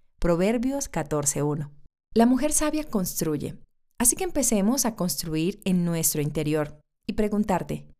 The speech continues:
"¿Qué tan dispuesta estoy para mantener la armonía en mi vida y mi familia?". Debo ser consciente de la importancia de mi compromiso para crear ambientes saludables en mi vida y mi entorno.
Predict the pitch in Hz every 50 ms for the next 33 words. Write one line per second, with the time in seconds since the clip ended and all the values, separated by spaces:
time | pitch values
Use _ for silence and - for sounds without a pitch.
0 | _ _ _ _ _ _ - - 233 254 240 302 311 320 294 254 240 - - 196
1 | 180 175 180 - - 247 247 247 240 - 156 - - - - - 180 165 156 147
2 | 143 147 147 151 151 147 147 156 151 156 156 160 170 175 170 160 160 156 156 160
3 | 165 165 156 - - 185 175 165 160 160 151 156 165 170 160 170 165 170 - -
4 | _ _ _ - 180 170 156 147 - 147 151 165 175 202 254 285 - - _ _
5 | _ - - 202 233 269 277 320 311 320 311 294 - - 277 269 247 - 220 196
6 | 160 151 147 147 147 143 147 147 147 151 147 160 156 - - 190 196 208 208 -
7 | 240 226 202 190 190 190 262 302 - - 220 180 - 170 156 156 156 151 - 156
8 | - 156 156 151 147 - 165 160 160 175 - - 208 220 226 220 240 240 233 226
9 | 254 233 - - 190 180 165 160 160 156 151 156 165 - 165 165 160 156 151 147
10 | 156 156 151 160 160 165 - - - 170 160 156 147 156 - 160 151 147 151 151
11 | 147 143